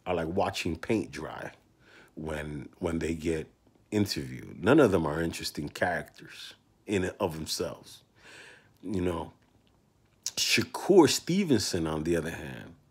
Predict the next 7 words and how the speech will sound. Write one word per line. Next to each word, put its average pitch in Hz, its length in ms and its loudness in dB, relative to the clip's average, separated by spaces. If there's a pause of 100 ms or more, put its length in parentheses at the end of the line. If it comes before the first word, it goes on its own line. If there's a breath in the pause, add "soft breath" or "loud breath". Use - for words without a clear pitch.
(340 loud breath)
has 117 320 6
the 135 140 4
million 95 400 2
dollar 78 300 -4
smile. - 460 -10 (1200 loud breath)
Shakur - 720 4
Stevenson 107 840 -4